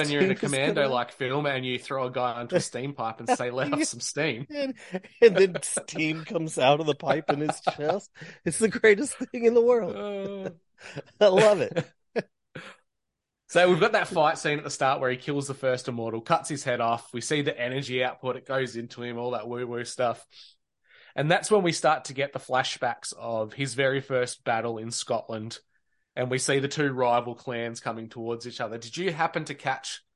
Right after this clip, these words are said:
Speaker 1: what the symbol was on the rival clan's banner?
Speaker 2: Oh, man, probably when I was watching it.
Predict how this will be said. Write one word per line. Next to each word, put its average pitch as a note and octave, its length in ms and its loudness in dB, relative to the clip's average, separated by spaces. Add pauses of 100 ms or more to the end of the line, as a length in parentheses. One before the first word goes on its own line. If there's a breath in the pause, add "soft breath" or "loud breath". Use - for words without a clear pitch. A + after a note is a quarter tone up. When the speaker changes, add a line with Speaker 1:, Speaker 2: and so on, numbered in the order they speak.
(160)
Speaker 1:
what D3 160 -10
the D3 60 -10
symbol C3 400 -6
was B2 220 -2
on B2 120 -6
the A#2 80 -8
rival A#2 340 -2
clan's A2+ 420 -8
banner? A2+ 320 -8 (640)
Speaker 2:
Oh, - 100 -10
man, B2 320 0
probably A2+ 520 -4
when G2+ 180 -6
I F#2 80 -6
was F#2 180 -10
watching F2+ 340 -10
it. - 80 -18